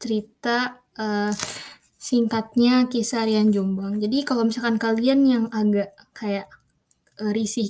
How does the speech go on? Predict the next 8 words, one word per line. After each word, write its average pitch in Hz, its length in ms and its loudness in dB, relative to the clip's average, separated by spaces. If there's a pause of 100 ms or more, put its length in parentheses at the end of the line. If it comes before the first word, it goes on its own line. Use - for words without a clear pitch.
gitu 214 240 -2
dengernya 208 720 -2
gimana, 190 480 -4
ya, 202 400 0
ininya, 202 480 0 (560)
karena 247 320 0
Rian 226 240 4
Jombang 208 240 2